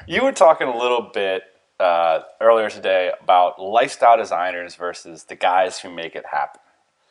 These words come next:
These guys who do have the big, successful entrepreneur. And I don't know if this is necessarily a fair dichotomy or whatever,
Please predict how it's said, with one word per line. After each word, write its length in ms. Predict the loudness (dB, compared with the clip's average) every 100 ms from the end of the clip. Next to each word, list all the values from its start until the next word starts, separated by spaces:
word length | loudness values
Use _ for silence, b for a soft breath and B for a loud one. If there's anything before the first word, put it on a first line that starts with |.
| _ _ _
These 120 | -6
guys 220 | 0 0
who 80 | -2
do 200 | -12 -10
have 220 | -4 -4
the 80 | -4
big, 280 | -10 -12 -12
successful 460 | -14 -6 -6 -6 -8
entrepreneur. 400 | -8 -8 -8 -2
And 80 | 2
I 60 |
don't 180 | 4 4
know 120 | 0
if 100 | -4
this 200 | -10 -16
is 40 | -10
necessarily 600 | -10 -10 -6 -4 -4 -6
a 60 |
fair 520 | -10 -6 -2 -2 -2
dichotomy 600 | -4 -6 0 0 0 -2
or 120 | -12 -8
whatever, 340 | -8 -8 -14